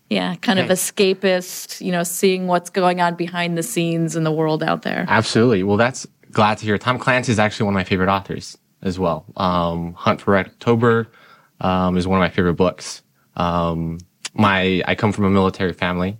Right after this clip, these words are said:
Speaker 2: My dad and, um, my grandparents were in the military. Um, so anyway, Tom Clancy just,
Speaker 1: Yeah.
Speaker 2: um, became a big passion. But in my case, I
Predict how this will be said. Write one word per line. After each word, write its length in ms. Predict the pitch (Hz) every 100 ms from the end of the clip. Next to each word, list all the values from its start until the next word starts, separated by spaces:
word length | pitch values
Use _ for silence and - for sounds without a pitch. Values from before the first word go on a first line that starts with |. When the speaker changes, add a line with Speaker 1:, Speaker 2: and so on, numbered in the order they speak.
| _ -
Speaker 2:
My 180 | -
dad 340 | 85 92 87 82
and, 280 | 80 80 -
um, 240 | 82 78 78
my 100 | 80
grandparents 500 | 90 82 85 80 -
were 60 |
in 80 | 85
the 40 | 85
military. 540 | 82 - 82 80 82 - - - -
Um, 400 | 80 80 80 78
so 280 | - 85 87
anyway, 280 | 82 82 78
Tom 200 | - 98
Clancy 320 | - 92 85 78
just, 200 | 82 95
Speaker 1:
Yeah. 200 | 185 170 - - 85
Speaker 2:
um, 360 | 82 82 82
became 260 | 87 - 92
a 60 |
big 180 | 90 90
passion. 460 | - 90 - 87 82
But 180 | 92 95
in 80 |
my 140 | 123 131
case, 380 | 131 107 95 -
I 400 | 98 101 98